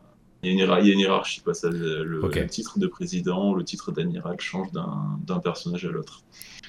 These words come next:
Speaker 1: Puis on peut faire des coups d'état, genre prendre, euh,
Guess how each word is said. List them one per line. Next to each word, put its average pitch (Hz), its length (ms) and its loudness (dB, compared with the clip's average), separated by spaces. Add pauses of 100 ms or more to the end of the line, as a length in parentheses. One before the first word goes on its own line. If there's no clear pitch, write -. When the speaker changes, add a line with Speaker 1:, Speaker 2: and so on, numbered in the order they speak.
(180)
Speaker 1:
Puis - 100 2
on 90 40 4
peut 98 120 10
faire 101 240 10
des 92 180 6
coups 101 140 2
d'état, 101 540 10
genre 87 200 4
prendre, 87 360 -4
euh, 78 300 -2